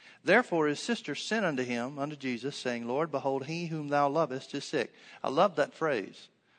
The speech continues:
"the one you love," not the one that loves you. Not, "Lazarus is sick and you know how much he loves you, Jesus." Jesus, the one you love, is sick.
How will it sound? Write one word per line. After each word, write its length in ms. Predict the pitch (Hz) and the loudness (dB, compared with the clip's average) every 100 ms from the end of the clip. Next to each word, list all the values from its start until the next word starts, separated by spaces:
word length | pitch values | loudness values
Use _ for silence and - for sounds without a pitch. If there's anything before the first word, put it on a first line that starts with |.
| _ | _
"the 80 | 117 | -6
one 280 | 120 175 175 | 2 2 2
you 180 | 165 160 | -2 0
love," 380 | 151 151 - - _ _ _ _ | 2 2 0 -6 _ _ _ _
not 180 | 151 190 | 0 2
the 60 | 214 | 0
one 140 | 214 | 0
that 100 | 180 | 4
loves 260 | 156 139 165 | 4 4 0
you. 320 | 208 180 - _ _ _ _ _ _ _ _ _ _ _ _ _ _ _ _ _ _ _ _ _ _ _ _ _ _ _ _ _ _ _ _ _ _ _ _ _ _ _ | -8 -8 -14 _ _ _ _ _ _ _ _ _ _ _ _ _ _ _ _ _ _ _ _ _ _ _ _ _ _ _ _ _ _ _ _ _ _ _ _ _ _ _
Not, 400 | 143 180 - - _ _ _ _ | 4 4 2 -16 _ _ _ _
"Lazarus 460 | 135 170 160 143 127 | 4 4 4 -4 -6
is 80 | |
sick 240 | - 156 143 | -2 -2 -2
and 100 | 131 | -6
you 80 | 151 | -2
know 140 | 143 | 0
how 100 | 139 | 0
much 160 | 139 131 | 0 -4
he 100 | 131 | -2
loves 280 | 131 120 | 0 0
you, 100 | 104 | -6
Jesus." 400 | 95 98 95 - _ _ _ _ _ _ _ _ _ _ _ _ _ _ _ - | -12 -14 -16 -20 _ _ _ _ _ _ _ _ _ _ _ _ _ _ _ -4
Jesus, 380 | 160 143 104 - | -2 -2 -6 -12
the 120 | 110 | -6
one 260 | 113 117 | -4 -2
you 200 | 113 170 | -4 -4
love, 320 | 220 113 101 104 | 2 2 2 -2
is 120 | 107 | -8
sick. 420 | - 180 - _ | -8 -10 -12 _